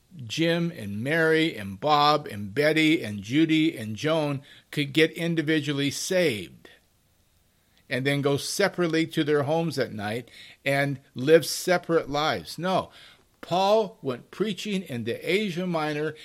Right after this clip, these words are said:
in order to establish churches, <laughs> to establish in the midst of pagan,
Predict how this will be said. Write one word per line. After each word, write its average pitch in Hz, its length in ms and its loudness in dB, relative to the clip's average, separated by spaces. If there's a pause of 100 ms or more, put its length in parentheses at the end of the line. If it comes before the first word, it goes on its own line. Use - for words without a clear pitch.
(120)
in 131 180 -4
order 160 280 0
to 151 200 -4
establish 147 680 0 (160)
churches, - 920 -2 (760)
<laughs> 139 60 -8 (800)
to 151 400 -2
establish 208 760 4
in 127 200 -6
the 120 80 -4
midst 160 520 -2
of 98 200 -8 (240)
pagan, 220 640 2